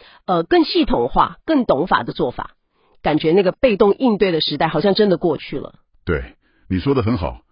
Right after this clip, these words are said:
Speaker 2: ，A I还有好的系统工具绝对是助力，但是最核心的还是经营者跟管理层那个认知要升级啊。
Speaker 1: 认知升级？
Speaker 2: 对，必须要从，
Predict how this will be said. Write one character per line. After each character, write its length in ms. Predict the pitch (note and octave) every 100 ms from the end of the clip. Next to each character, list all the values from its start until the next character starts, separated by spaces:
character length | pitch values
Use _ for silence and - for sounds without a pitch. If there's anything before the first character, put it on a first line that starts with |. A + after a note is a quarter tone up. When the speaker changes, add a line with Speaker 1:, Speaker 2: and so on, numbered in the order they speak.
| _ _ - _
Speaker 2:
，A 160 | D3+ E3
I 300 | A#2 D3 D3
还 160 | A2+
有 100 | G#2
好 300 | D#2 - C2+
的 100 | B1
系 180 | - E3
统 180 | A#2+ C#2
工 180 | F#2 F#2
具 240 | - E2+ - _ _
绝 140 | -
对 140 | E3 F3+
是 120 | E3+
助 280 | - D#3+ A#2+
力， 180 | C3+ - _ _ _ -
但 140 | F3+ D#3+
是 120 | E3+
最 280 | - B3 D3
核 240 | F2+ F#2
心 200 | - A#2
的 180 | F#2+ D2 _ _
还 140 | - F2+
是 140 | A#2+
经 260 | - F3 F3
营 160 | D#3
者 200 | - D#2
跟 200 | D2+ C3
管 220 | A2 F2
理 100 | A2+
层 360 | F2 - D2+ D#2+ - _
那 120 | A#2
个 100 | B2
认 240 | F#2+ F3 D3+
知 140 | -
要 160 | B2+ F2
升 240 | C3 C3+
级 200 | - A#1
啊。 140 | - - _
Speaker 1:
认 300 | - G4 C#4+
知 160 | G3 B3
升 240 | B3 C#4+
级？ 380 | D#4 D#3 B2 G3 - _ -
Speaker 2:
对， 260 | F2 C2+ - _ _ _ -
必 80 | G#3
须 120 | G#3+
要 140 | G#3
从， 320 | C#3+ B2+ C#3+